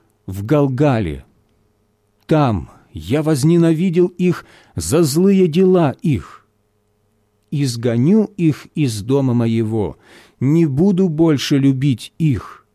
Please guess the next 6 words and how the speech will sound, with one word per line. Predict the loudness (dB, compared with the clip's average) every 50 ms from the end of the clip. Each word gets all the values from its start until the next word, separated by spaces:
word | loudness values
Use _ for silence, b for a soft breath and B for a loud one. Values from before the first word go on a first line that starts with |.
| _ _ _ _ _ _ _ _ _ _ _ _ _ _ _
Все | -14 -12 -8 -4 0 2 2 2 2
князья | 0 -2 -2 0 0 0 -2 -4 -6 -4 -2 -2 -2 -2 -2
их — | -4 _ -8 -6 -6 -6 -6 -10 -18 -20 _ _ _
отступники. | -10 -10 -10 -8 -10 -14 -12 -6 -4 -4 -4 -4 -4 -6 -6 -8 -8 -12 -18 -18 -18 -20 _ _ _ _ _ _ _ _ _ _ _ _ _ _ _ _ _ _ _ _ _ _ _ _ _ _ _ -4
Поражён | -2 0 0 0 -2 -4 -4 -2 0 2 2 2
Ефрем, | 4 2 2 0 -2 -4 -6 -6 -6 -8 -12